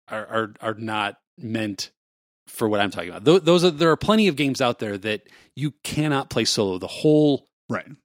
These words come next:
Speaker 1: Betrayal,
Speaker 2: But there, but
Speaker 1: Betrayal at House on the Hill. You would not
Speaker 2: <laughs>
Speaker 1: play solo. It'd be the worst
Speaker 2: I'm the
Speaker 1: game.
Speaker 2: monster and there's no one else, so
Speaker 1: Yeah.
Speaker 2: I win.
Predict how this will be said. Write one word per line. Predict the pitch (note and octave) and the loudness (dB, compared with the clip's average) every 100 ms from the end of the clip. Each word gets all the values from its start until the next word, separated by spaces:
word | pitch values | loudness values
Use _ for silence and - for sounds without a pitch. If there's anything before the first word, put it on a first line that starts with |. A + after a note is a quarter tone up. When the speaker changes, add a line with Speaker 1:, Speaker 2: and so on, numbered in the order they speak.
| - | -12
Speaker 1:
Betrayal, | - - - | -10 2 6
Speaker 2:
But | E3 | 6
there, | C#3 | 4
but | D3+ E3+ | 4 4
Speaker 1:
Betrayal | F3+ F3+ | 8 8
at | E3 | 8
House | F3 A3 | 6 6
on | A3 | 6
the | |
Hill. | A3 A#3 E3+ | 8 8 8
You | F3 | 8
would | F3 | 8
not | F3 E3+ F3 F3+ | 8 8 6 6
Speaker 2:
<laughs> | |
Speaker 1:
play | A#3 | 6
solo. | - - G#3 C#3+ | 6 6 6 6
It'd | C#3+ | 4
be | C3+ | 4
the | D#3+ | 6
worst | C3 C#3+ - | 6 6 6
Speaker 2:
I'm | C3+ D#3+ | 4 6
the | F3+ | 6
Speaker 1:
game. | F3 | 6
Speaker 2:
monster | G3 G#3 - A3+ | 6 6 6 6
and | D#3 | 6
there's | C#3 B2+ | 4 4
no | D3 | 4
one | F3 E3 | 6 4
else, | A#2+ A2+ | 4 4
so | - A#2 | 2 4
Speaker 1:
Yeah. | A#2 | 4
Speaker 2:
I | |
win. | C3+ B2+ G#2+ | 4 4 2